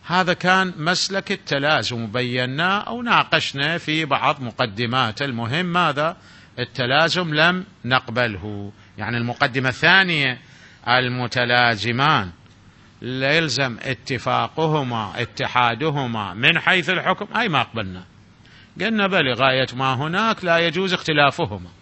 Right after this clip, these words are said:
أما يلزم اتحادهما لا. يا بشلون شيء إذا لا يلزم اتحادهما وما يجوز اختلافهما، شيء أكو شق ثالث؟ قلت نعم، الشق الثالث أن لا يكون هناك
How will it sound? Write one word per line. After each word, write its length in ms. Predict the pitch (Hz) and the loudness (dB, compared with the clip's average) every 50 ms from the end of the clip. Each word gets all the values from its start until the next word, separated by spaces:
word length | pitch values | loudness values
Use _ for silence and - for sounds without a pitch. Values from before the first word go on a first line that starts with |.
| - - - - - - - - - - - - | -20 -20 -20 -20 -20 -20 -20 -20 -20 -18 -4 0
أما 360 | 139 143 143 143 143 143 143 143 | 2 2 2 4 4 4 4 4
يلزم 400 | 147 156 151 131 131 151 147 143 | 4 2 2 2 0 0 0 0
اتحادهما 840 | 139 - - 147 - 143 147 143 143 160 165 185 190 180 170 147 | -2 0 0 0 2 4 4 4 4 2 0 2 4 4 4 6
لا. 260 | 135 127 135 127 104 - - - - - - - _ - - - - 110 | 6 6 4 4 2 0 -6 -20 -20 -20 -20 -20 _ -20 -20 -10 -2 2
يا 140 | 123 143 | 2 2
بشلون 460 | 143 151 143 - 165 180 202 214 180 - | 2 2 0 0 2 4 4 6 6 4
شيء 240 | - 151 151 151 - - - - - - - _ _ - - - - - - - - - | 2 2 0 0 -6 -14 -20 -20 -20 -20 -20 _ _ -20 -20 -20 -20 -20 -20 -20 -8 -2
إذا 260 | 127 143 143 160 160 160 | 0 2 4 6 6 6
لا 180 | 175 196 202 | 6 6 4
يلزم 240 | 208 175 160 190 165 | 4 2 0 0 -2
اتحادهما 800 | 156 - 156 127 - 135 127 120 127 120 101 110 101 95 92 87 87 - - | -2 -2 -2 0 2 2 2 2 0 -4 -6 -6 -8 -10 -12 -14 -18 -10 -4
وما 260 | 131 139 143 160 190 | -2 0 2 4 6
يجوز 340 | 208 208 160 208 208 190 170 | 6 6 4 4 2 2 2
اختلافهما، 800 | 180 - - 180 160 156 143 123 - 127 113 117 110 104 101 92 - | 2 2 2 2 4 4 4 4 2 -2 -4 -4 -4 -6 -8 -6 -4
شيء 180 | - 139 139 139 | -2 0 0 0
أكو 120 | - - | 0 -2
شق 180 | 151 - 143 - | -2 -4 -4 -2
ثالث؟ 480 | - 160 180 196 214 214 220 220 214 - - - - - - - | 2 4 4 6 4 4 2 0 -4 -6 -12 -20 -20 -20 -14 -8
قلت 220 | - 123 117 - 139 | -8 -6 -6 -4 -2
نعم، 280 | 123 147 131 120 131 | 0 0 2 2 0
الشق 300 | 120 - - 151 - - | -2 -2 -4 -4 -2 -2
الثالث 460 | 151 - - 160 165 170 170 175 - 165 | -4 0 4 6 6 6 6 4 2 2
أن 180 | 165 156 156 | 2 4 4
لا 160 | 165 180 190 | 6 6 6
يكون 420 | 196 196 185 175 - 185 185 180 175 | 4 4 0 0 -2 -2 -2 -2 0
هناك 600 | 175 175 180 180 165 160 - 160 156 147 143 | 2 4 6 6 4 4 2 -2 -4 -4 -4